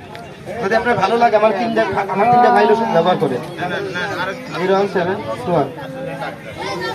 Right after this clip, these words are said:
তেত্রিশ ঊনপঞ্চাশ একষট্টি। আছে বাপ? একষট্টি। আছে বাপ? আর একজন লোক আমার তিরিশটা টাকা দেন। দাঁতে ব্যথা থাকবে না, শিরশির করবে না, পানি ধরবে না, যন্ত্রণা করবে না।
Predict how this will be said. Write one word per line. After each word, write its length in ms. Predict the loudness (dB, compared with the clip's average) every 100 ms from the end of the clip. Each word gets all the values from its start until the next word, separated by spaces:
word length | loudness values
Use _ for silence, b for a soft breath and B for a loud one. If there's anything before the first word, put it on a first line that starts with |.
| -10 -12 -10 -6 -4 -4 -4
তেত্রিশ 500 | -4 -2 -2 -2 -4
ঊনপঞ্চাশ 480 | -4 -4 -4 -4
একষট্টি। 420 | -4 -2 0 0 0 0 0
আছে 200 | 0 0
বাপ? 160 | 0 -2 -4 -12 -14 -16 -16 -14 -14 -10 -10 -8 -10 -10 -10 -12 -12 -12 -12 -12 -4
একষট্টি। 500 | -2 -2 -6 -10 -12 -16 -6
আছে 220 | -4 0
বাপ? 180 | 4 4 4
আর 140 | 4
একজন 260 | 2 2 2
লোক 160 | 2 2
আমার 160 | -2 -2
তিরিশটা 320 | -2 -2 0
টাকা 220 | 0 0
দেন। 180 | -2 -4 -8 -10 -4
দাঁতে 220 | 0 0 2
ব্যথা 220 | 2 2
থাকবে 260 | 2 2
না, 100 | 2 0
শিরশির 360 | 0 -6 -4 0
করবে 200 | 0 0
না, 100 | 0
পানি 240 | 0 2
ধরবে 260 | 2 0 0
না, 80 | 0
যন্ত্রণা 380 | 2 0 0 -2
করবে 220 | 0 -2
না। 100 | -4